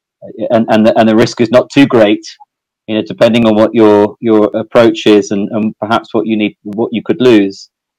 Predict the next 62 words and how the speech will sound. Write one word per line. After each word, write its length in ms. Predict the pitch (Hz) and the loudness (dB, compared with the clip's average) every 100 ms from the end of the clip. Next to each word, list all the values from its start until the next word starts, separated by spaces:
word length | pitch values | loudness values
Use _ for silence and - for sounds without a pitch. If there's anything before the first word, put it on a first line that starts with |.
| _ _ | _ _
um, 160 | - 98 | -8 -4
then, 280 | 110 104 101 | 0 0 2
uh, 140 | 104 104 | 0 0
you 60 | |
know, 80 | 110 | -2
that's 180 | 85 - | -4 -4
typically 460 | 123 - 107 107 | -8 -4 -4 -4
kinda 240 | - 104 104 | -2 -2 -2
how 120 | 107 | -2
we 120 | 98 | -2
go 340 | 95 104 98 98 - | 0 2 0 -2 -18
about 320 | 110 98 - | -10 -6 -2
doing 200 | 104 98 | 0 0
things. 460 | 95 90 85 - - _ 95 | -2 -10 -10 -18 -20 _ -10
Um, 180 | 92 | -10
you 120 | 85 104 | -8 -8
know, 60 | |
there's 40 | 95 | -4
a 60 | |
lot 140 | 107 104 | -2 -2
of 120 | 98 - | -4 -4
homework, 380 | 107 101 98 | 0 2 0
a 60 | 101 | 0
lot 120 | 101 | -2
of 60 | 98 | 0
education, 800 | 98 82 - 98 95 101 95 95 _ | -4 -4 -2 0 0 -6 -12 -14 _
you 80 | 101 | -12
know, 80 | 95 | -6
a 80 | 95 | -4
lot 100 | 98 | -4
of 100 | 95 | -6
sort 160 | 98 | -8
of 60 | 95 | -6
thinking. 400 | 104 98 98 92 113 | -6 -4 -8 -6 -8
N-, 80 | 117 | -2
none 200 | 117 117 | 0 0
of 80 | 110 | 0
us 180 | 113 113 | -2 0
are, 180 | 104 - _ _ _ _ _ | 0 -2 _ _ _ _ _
<laughs> 400 | _ _ _ - | _ _ _ -18
n-, 320 | - - 123 _ _ _ - | -14 -8 -8 _ _ _ -8
n-, 300 | - 131 - | -4 -2 0
none 180 | 139 147 | 0 0
of 100 | 147 | 0
us, 120 | 135 - - - 135 | -2 -4 -14 -14 -14
you 480 | 107 - 87 104 131 | -12 -16 -14 -12 -8
know, 120 | 113 | -6
w-, 200 | 107 113 - | -8 -10 -6
one, 200 | 123 123 | -2 -2
one 220 | - 123 120 | 0 -2 2
person 300 | 117 - 113 | 0 -2 -6
sort 140 | 110 | -8
of 60 | 98 | -8
described, 520 | 107 - 113 110 110 | -8 0 2 2 0
you 60 | |
know, 40 | 110 | -6
startups 520 | - 117 113 110 - | 0 2 2 0 -2
sometimes 420 | 113 110 110 104 | -4 -2 -4 -4
as 80 | 101 | -6
being, 280 | 120 113 110 | -2 0 0
you 40 | |
know, 100 | 110 | -4